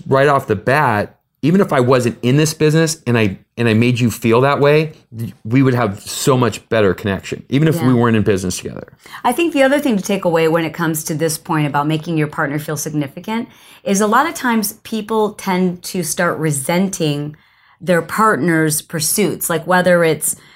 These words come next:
Speaker 2: um, a new hobby or a new business or losing weight. I mean, I've seen this happen in just about anything you can imagine in a relationship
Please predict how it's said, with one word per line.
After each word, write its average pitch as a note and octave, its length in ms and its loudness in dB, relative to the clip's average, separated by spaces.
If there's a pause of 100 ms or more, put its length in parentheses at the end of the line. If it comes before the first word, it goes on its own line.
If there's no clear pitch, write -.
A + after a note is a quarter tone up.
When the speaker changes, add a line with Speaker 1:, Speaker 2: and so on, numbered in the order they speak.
(160)
Speaker 2:
um, D#3 160 0
a E3 60 0
new E3+ 180 0
hobby A#3 640 0
or D#3 160 0
a D#3 60 2
new D3+ 160 4
business A3+ 800 0
or E3+ 440 0
losing F3+ 480 0
weight. C#4 380 -2
I - 60 -2
mean, F3 140 2
I've F3 80 0
seen G3+ 200 0
this F#3 140 -2
happen F3+ 260 -2
in D#3 240 -2 (320)
just - 180 -10
about - 320 -2
anything A3 1040 -2
you F3 100 0
can D#3+ 140 -6
imagine F3 460 0
in D#3 120 0
a D3 80 0
relationship D#3 800 -4